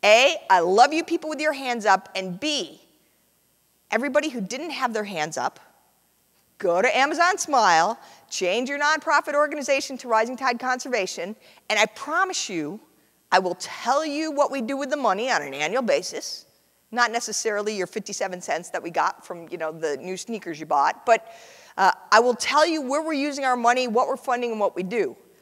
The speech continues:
Rising Tide runs lean, and we run lean because we want that money to go to researchers, and we want those researchers to make a difference,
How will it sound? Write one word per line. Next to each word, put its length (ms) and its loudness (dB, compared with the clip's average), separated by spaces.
Rising 340 4
Tide 520 4
runs 380 -2
lean, 540 -6
and 140 -2
we 140 0
run 380 0
lean 340 -4
because 380 -10
we 180 -6
want 300 -6
that 120 -8
money 240 -4
to 100 -4
go 120 -2
to 60 -2
researchers, 840 -8
and 80 -8
we 80 2
want 220 2
those 220 -2
researchers 540 -6
to 120 -14
make 180 -4
a 20 -10
difference, 640 -4